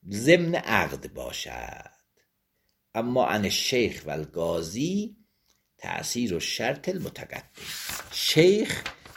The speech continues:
و قاضی ابن براج اینا معتقدن که شرط متقدمم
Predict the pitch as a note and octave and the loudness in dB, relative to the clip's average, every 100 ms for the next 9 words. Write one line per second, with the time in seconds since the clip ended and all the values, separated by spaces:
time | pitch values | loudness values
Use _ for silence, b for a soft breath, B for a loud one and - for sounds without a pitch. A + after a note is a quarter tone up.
0 | - F#2+ G#2+ G2+ - G2+ G2+ G2 G2 C3+ | -16 0 4 2 0 2 6 6 4 2
1 | D3+ - E2 F2 F2+ F#2 F#2+ F#2+ C#3+ F#3 | 2 2 -2 -4 -4 0 2 4 6 6
2 | G3+ G3+ - b b G#2+ B2 B2 G#2+ F2+ | 6 2 -4 b b -6 -2 0 0 0
3 | F#2 A2+ D3+ D#3 D#3 D#3 D3 D#3+ D#3+ D#3 | -2 0 2 2 2 -2 2 6 6 4
4 | A#2 F#2+ - F2 D#2+ - - D3 D#3 F3 | 0 -4 -4 -6 -6 -8 -8 -4 -2 -2
5 | F3+ | -8